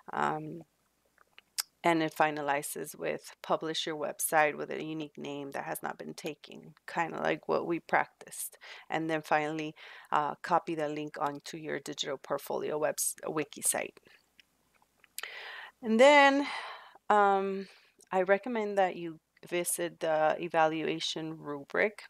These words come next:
before turning your work in. And actually, um, you can look at the rubric, and you should look at the rubric before beginning your, your work. So your rubric is under process two, under evaluation rubric.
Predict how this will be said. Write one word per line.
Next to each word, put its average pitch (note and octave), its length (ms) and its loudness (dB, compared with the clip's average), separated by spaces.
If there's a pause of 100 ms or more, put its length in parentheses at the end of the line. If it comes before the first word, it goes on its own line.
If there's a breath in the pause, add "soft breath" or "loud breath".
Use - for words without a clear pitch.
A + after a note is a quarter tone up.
before E3 380 -4
turning D#3 720 -6
your D3+ 160 -2
work D3+ 340 0
in. G#3 280 2 (880 loud breath)
And G3 240 6
actually, G#3 920 -2 (100)
um, E3 360 -6
you E3 120 -14
can D#3 300 -10
look G#3 200 -2
at - 160 0
the F#3+ 100 -4
rubric, D#3+ 500 -6
and D#3 120 -6
you D3+ 60 -8
should B3+ 300 2
look A3+ 180 2
at E3 140 4
the D3+ 120 -2
rubric - 500 -2 (120)
before G#3+ 640 4
beginning D#3 440 -4
your, - 220 -2 (420)
your D3+ 200 -4
work. - 380 -10
So G3+ 220 4
your G3+ 240 4
rubric C4 640 2
is G3 360 0
under F3 320 2
process - 640 0
two, E3+ 340 -6
under D#3 260 -4
evaluation D#3 800 -2
rubric. - 640 -14